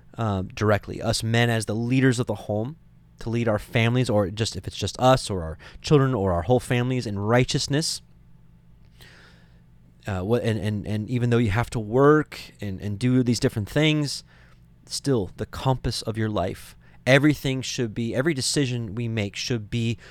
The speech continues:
through the compass of the kingdom. Like, for example, it ju-, this is just,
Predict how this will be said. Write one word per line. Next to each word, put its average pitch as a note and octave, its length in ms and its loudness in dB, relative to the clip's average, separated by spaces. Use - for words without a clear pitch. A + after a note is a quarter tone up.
through B2 640 0
the G#2 100 -8
compass - 480 -4
of A2 80 -6
the G#2 80 -4
kingdom. G#2+ 380 -8
Like, B2 180 -6
for C#3+ 160 0
example, A2 560 0
it A#2 60 -8
ju-, C#3 200 -4
this C3+ 200 -8
is B2+ 120 -6
just, B2 260 -6